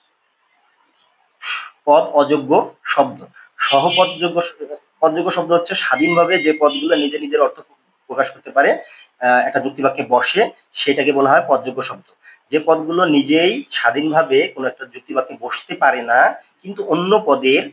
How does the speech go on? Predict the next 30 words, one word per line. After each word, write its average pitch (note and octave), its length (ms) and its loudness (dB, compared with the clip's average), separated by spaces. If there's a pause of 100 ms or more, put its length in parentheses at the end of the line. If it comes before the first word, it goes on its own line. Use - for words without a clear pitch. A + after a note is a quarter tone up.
(360)
আহ, B2+ 200 0 (100)
অন্য D#3 180 0
পদকে D#3 380 -2
সহায়তা D#3 520 0
করে, - 220 -14
সেই - 180 -18
পদগুলোকে C3+ 400 -4
বলো C#3+ 280 -6
সহপদযোগ্য A#2+ 680 -4
শব্দ। - 340 -18 (420)
এবং D3 400 2
অথবা C#3+ 320 0
খুব, E3 460 0
এগুলো C#3+ 340 2
নিজেই C#3 340 0
নিজের C#3 240 0
কোনো C#3 180 -2
অর্থ A#2 200 0
প্রকাশ - 280 -8
করতে - 240 -20
পারে C3+ 260 2
না। G2 180 -6 (340)
এইটা D3+ 400 4
যুক্তিবাক্যে C#3+ 540 -4
বসে C3 380 2
কিন্তু D3+ 320 -2
নিজেই C#3+ 380 4
বসতে C#3+ 220 -10
পারবে C3 300 0
না। D3 300 2